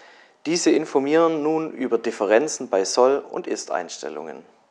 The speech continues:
Die neuen Logbox-Module sind natürlich voll kompatibel zu allen Vorgängermodellen und ganz wichtig,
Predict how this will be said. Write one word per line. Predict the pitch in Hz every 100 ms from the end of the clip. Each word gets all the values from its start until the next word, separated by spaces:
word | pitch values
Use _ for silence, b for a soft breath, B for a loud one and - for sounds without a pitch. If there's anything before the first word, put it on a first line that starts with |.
| _ b b b b b b -
Die | 151 151 156
neuen | 156 180
Logbox-Module | 202 233 180 151 - 127 123 120
sind | 113 123
natürlich | - 104 - 107 -
voll | - 139 190
kompatibel | - 170 135 - 170 180 185
zu | - -
allen | 110 156 135
Vorgängermodellen | - 185 175 175 165 160 151 147 143 139 b b b b
und | - 113 107
ganz | - 139 160 -
wichtig, | 131 131 131 117 -